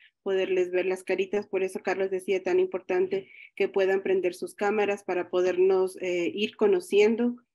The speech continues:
para que no solo sea el nombre a través de la pantalla que ustedes pueden observar a través del eva. Sean bienvenidos primero a la Universidad Técnica Particular de Loja, luego a la carrera de comunicación. Estamos gustosos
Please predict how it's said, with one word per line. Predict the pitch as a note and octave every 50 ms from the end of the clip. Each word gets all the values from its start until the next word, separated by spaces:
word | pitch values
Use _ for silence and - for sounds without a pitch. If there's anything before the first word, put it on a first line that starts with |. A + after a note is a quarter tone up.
| _ _ _ _
para | - G#3 G3 F#3+ F#3+
que | F#3+ F#3
no | F#3+ G3
solo | F#3+ - G3+ G3 G3 G3
sea | - - G3 F#3 F#3 G3
el | - - F#3+ F#3 F#3+ G3+
nombre | G3+ G3+ G#3 G#3+ G#3+ A3+ A3 - -
a | F#3 F#3
través | - F#3+ F#3 F3+ F3+ F3+ F3+ F3+
de | F#3
la | F3+ F3 E3+ -
pantalla | E3 E3+ F3 F3 G3 G3 G3+ G#3 G#3 G3+ G3+
que | G3+ - F3+
ustedes | - - F3 E3+ F3 F3
pueden | - G3 F3+ F3+ F3+ F3+
observar | F3+ F3 - - G3 G3 F#3+ G3 G3
a | G3 G3
través | - F3+ F3 F3 F3 F3 F3
del | F3+ F3 F#3 G3
eva. | G#3+ A#3 A#3+ A#3+ A#3+ A#3+ _ _ _ _ _ _ _
Sean | - - A#3+ B3 B3+
bienvenidos | A#3+ A3+ G#3 G3 F#3+ F#3 G3+ G#3+ A3+ A#3+ B3 A#3+
primero | A#3+ - G#3+ A3 A#3+ B3 C#4+ D#4 D4+
a | C4+
la | B3 G#3
Universidad | F#3+ F#3 F3+ F3+ F3+ F3+ - F#3+ F#3+ G3 F#3+
Técnica | G3+ G3 F#3+ G3 F#3+ - F#3+
Particular | - F#3 F3 - - - - F3 E3+ F3 E3+ F3
de | F3 F3
Loja, | F3+ F#3 G3+ G#3+ G#3+ - A3+
luego | G#3 G3 G3 G3 G#3 A#3 B3+ B3 B3 A#3 -
a | F#3+
la | F#3+ F#3 F#3
carrera | - F3 F3 F3+ F3+ F#3 F#3
de | F3+ F3+
comunicación. | - F3 F3 E3+ E3 E3+ D#3+ D#3+ E3 D#3+ - F#3 F3+ F#3 A#3 B3 A#3+ - _ _ _ - - - - _ _ _ _
Estamos | - E3+ F3+ - - G#3 G#3+ A3+ A3+ A3+ A#3 G#3+
gustosos | F#3 F3+ F#3 F3+ - - G3+ G#3 A3 - - C4+ C#4+ C4+ - -